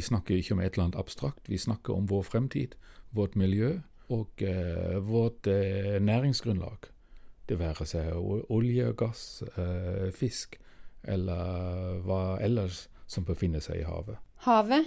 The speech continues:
Speaker 2: kjenner vi alle til, særlig vi som bor i nord. Havet inneholder store verdier, men havisen smelter, og nye områder blir tilgjengelig for fiskeri og utvinning av olje og gass. Verdiene i det nordligste Barentshavet står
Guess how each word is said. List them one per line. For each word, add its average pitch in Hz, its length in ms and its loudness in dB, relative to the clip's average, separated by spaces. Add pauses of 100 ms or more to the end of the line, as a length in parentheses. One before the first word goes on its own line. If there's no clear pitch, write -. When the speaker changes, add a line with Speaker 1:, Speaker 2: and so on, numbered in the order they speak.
Speaker 2:
kjenner 226 300 4
vi 220 240 4
alle 196 200 6
til, 277 300 6 (160)
særlig 226 480 4
vi 190 100 4
som 190 220 2
bor 156 240 2
i - 220 2
nord. 156 320 4 (260)
Havet 240 400 12
inneholder 214 460 8
store 185 420 2
verdier, 208 500 8
men 214 380 6
havisen 220 880 4
smelter, 254 640 4 (220)
og 247 160 10
nye 220 180 6
områder 202 480 6
blir 185 400 2
tilgjengelig 220 560 4
for 202 300 4 (100)
fiskeri 220 640 4 (100)
og 202 240 0
utvinning 180 500 2
av 170 300 4 (160)
olje 156 400 2
og - 140 0
gass. - 360 -2 (320)
Verdiene 247 540 8
i 240 140 4
det 214 240 4
nordligste 180 500 2
Barentshavet 170 560 2
står 165 320 -2